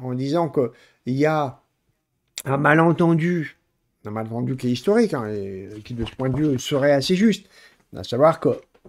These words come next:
ce qu'il essaie de dire, qui est un peu nu-nu, c'est qu'il faudra décoller le spectateur de ses rapports, euh, d'émotions intenses,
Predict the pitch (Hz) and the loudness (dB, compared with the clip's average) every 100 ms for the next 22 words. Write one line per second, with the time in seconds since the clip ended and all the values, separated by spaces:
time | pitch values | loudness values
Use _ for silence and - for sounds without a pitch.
0 | - - _ _ _ _ _ _ _ _ | -20 -20 _ _ _ _ _ _ _ _
1 | - - - 170 170 - 156 135 135 180 | -16 -8 0 6 6 6 0 0 -2 2
2 | 220 240 151 139 156 _ 135 - 135 123 | 4 4 2 -4 -14 _ -18 -4 -4 -2
3 | 131 139 139 175 185 220 - - _ _ | -2 -2 2 4 6 4 4 -6 _ _
4 | _ _ _ _ - - 127 131 165 147 | _ _ _ _ -14 -8 -6 -2 0 2
5 | 151 175 185 202 196 202 196 175 143 139 | 6 6 8 6 8 8 6 4 -2 -6
6 | 131 - 131 156 151 190 202 202 156 139 | -6 -10 -4 -4 2 4 4 2 -2 -4
7 | 135 151 147 147 165 165 147 135 123 127 | -2 -2 -2 -2 -2 -2 -4 -4 -6 -6
8 | 127 131 143 147 139 - 143 135 156 185 | -8 -4 -2 -2 -4 -6 -6 -6 -2 -2
9 | 247 214 - | -2 -4 -10